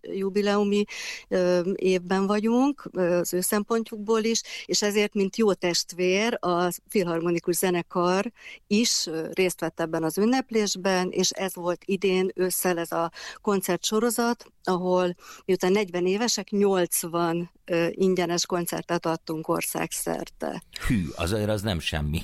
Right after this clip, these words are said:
Speaker 2: <laughs>
Speaker 1: Az nem semmi volt, nem csak mi, tehát, hogy itt is ugyanaz az e-, a felállás volt, mint a, az edukációs programnál, hogy a zenekar és énekkar több kisebb formációra állt össze, és, ö, hasonlóképpen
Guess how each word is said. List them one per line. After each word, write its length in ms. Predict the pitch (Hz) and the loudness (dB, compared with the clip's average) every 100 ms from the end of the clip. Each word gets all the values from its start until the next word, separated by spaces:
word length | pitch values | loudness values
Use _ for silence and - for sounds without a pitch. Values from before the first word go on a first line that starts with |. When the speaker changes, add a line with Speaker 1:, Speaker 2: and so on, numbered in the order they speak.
| - | -6
Speaker 2:
<laughs> 360 | 117 - - 160 | -8 -8 -6 -2
Speaker 1:
Az 140 | 226 | 0
nem 160 | 220 233 | 0 0
semmi 300 | - 220 233 | 0 2 2
volt, 360 | 226 247 - | 2 0 2
nem 220 | 226 262 277 | 2 2 2
csak 240 | 247 226 | -2 0
mi, 240 | 214 208 | 2 2
tehát, 300 | 240 214 214 | 2 -2 0
hogy 160 | 226 202 | 0 0
itt 180 | 233 - | 0 0
is 160 | 208 | 0
ugyanaz 360 | 233 220 202 190 | 2 2 2 0
az 140 | 196 | -2
e-, 120 | 202 - 196 | -4 -2 -2
a 40 | |
felállás 580 | 220 208 190 180 175 - | 0 0 0 0 -2 -2
volt, 200 | 190 185 | -2 -2
mint 160 | 185 185 | -2 0
a, 260 | 175 170 | 0 -2
az 420 | - 170 165 165 185 | -4 0 0 0 -2
edukációs 600 | 185 190 185 - 175 - | -4 -2 -2 -2 -6 -4
programnál, 720 | 202 202 190 180 180 185 190 | -2 -2 -2 0 2 2 0
hogy 220 | 185 175 - - - | 0 -2 -6 -12 -4
a 100 | 190 | 0
zenekar 440 | 220 208 - 185 | 2 0 0 0
és 200 | 185 - | 2 2
énekkar 640 | 208 208 202 - 208 208 214 - - _ | 0 0 -2 0 0 0 -4 -14 -20 _
több 300 | 233 185 185 160 | 0 2 -2 -6
kisebb 340 | - 220 - 165 | -2 0 0 -2
formációra 1040 | - 190 180 175 - 180 175 175 175 165 - | -2 0 2 -2 -2 0 2 2 2 0 0
állt 240 | 170 165 | -2 0
össze, 540 | 190 202 - 233 262 - _ - - - - | 0 0 0 -2 -2 -6 _ -20 -20 -20 -2
és, 440 | 185 175 175 - | 2 4 2 0
ö, 360 | 190 180 180 170 - | 0 2 2 0 -4
hasonlóképpen 1300 | 175 226 214 202 180 180 180 - 208 - 202 190 | -4 -2 0 0 0 2 0 0 -2 0 0 0